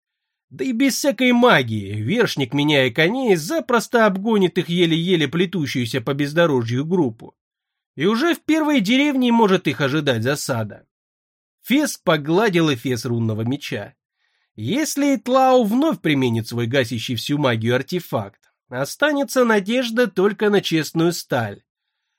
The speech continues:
И на сей раз колебаться нечего. Хотя цена возвращения боевого искусства, возвращения и воспоминаний,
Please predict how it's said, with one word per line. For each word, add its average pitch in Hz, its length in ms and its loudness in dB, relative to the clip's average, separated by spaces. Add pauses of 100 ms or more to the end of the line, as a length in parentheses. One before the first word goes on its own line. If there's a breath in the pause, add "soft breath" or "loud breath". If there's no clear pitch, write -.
(160)
И 131 100 -2
на 196 140 4
сей 294 320 2
раз 151 200 2
колебаться 185 540 2
нечего. 127 600 -2 (180)
Хотя 208 440 -2
цена 220 540 4
возвращения 143 840 0
боевого 131 540 2
искусства, 170 840 -4 (440)
возвращения 160 840 2
и 143 40 0
воспоминаний, 139 1040 0